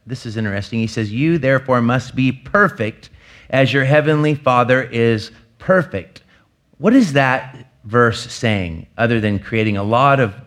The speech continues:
discomfort for most of us? By the way, that verse is the verse that led me to faith in Jesus. And why did it lead me to faith in Jesus?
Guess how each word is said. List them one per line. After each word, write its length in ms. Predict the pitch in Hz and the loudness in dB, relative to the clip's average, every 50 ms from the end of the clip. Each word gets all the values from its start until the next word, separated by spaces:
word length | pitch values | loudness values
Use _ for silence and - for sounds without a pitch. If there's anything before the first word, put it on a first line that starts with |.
| _ | _
discomfort 640 | - 117 107 - - - 110 101 - 92 78 - - | -8 -8 -8 -8 -6 -6 -4 -4 -4 -6 -8 -8 -6
for 80 | 101 | -6
most 260 | 98 98 95 92 - - | -4 -4 -4 -6 -8 -8
of 80 | 80 | -8
us? 180 | 82 82 82 - - - - - - _ _ _ - | -8 -10 -10 -14 -18 -20 -20 -20 -20 _ _ _ -2
By 160 | 123 151 160 | 0 2 4
the 100 | 147 143 | 4 4
way, 140 | 147 127 107 | 4 4 4
that 260 | 127 147 160 131 123 | 4 2 0 0 0
verse 320 | 123 135 147 156 - - | 2 2 2 2 0 -6
is 80 | 127 107 | -8 -6
the 100 | 120 110 | -4 -2
verse 260 | 101 120 131 - - | 0 0 0 0 -2
that 140 | - 101 85 | -8 -6 0
led 200 | 113 113 104 107 | 0 0 0 0
me 100 | 107 104 | -4 -4
to 120 | - 92 | -6 -10
faith 300 | 85 - 101 101 98 - | -8 -6 -6 -6 -6 -6
in 120 | 92 90 82 | -8 -8 -8
Jesus. 560 | 87 95 90 80 80 80 - - - - - _ _ _ _ _ _ _ _ _ - | -8 -10 -10 -10 -14 -16 -18 -18 -20 -20 -20 _ _ _ _ _ _ _ _ _ -12
And 160 | - 90 90 | -8 -4 -2
why 140 | 101 120 131 | 0 0 2
did 160 | 127 139 131 | 2 0 -2
it 60 | 135 | -2
lead 200 | 131 143 143 127 | -2 -2 -2 -2
me 80 | 143 143 | -2 -2
to 80 | 143 139 | -4 -2
faith 240 | - 143 143 139 147 | -2 -2 -2 -2 -2
in 80 | 139 | -4
Jesus? 440 | 117 131 135 120 131 143 135 - | -4 -4 -6 -6 -6 -8 -8 -10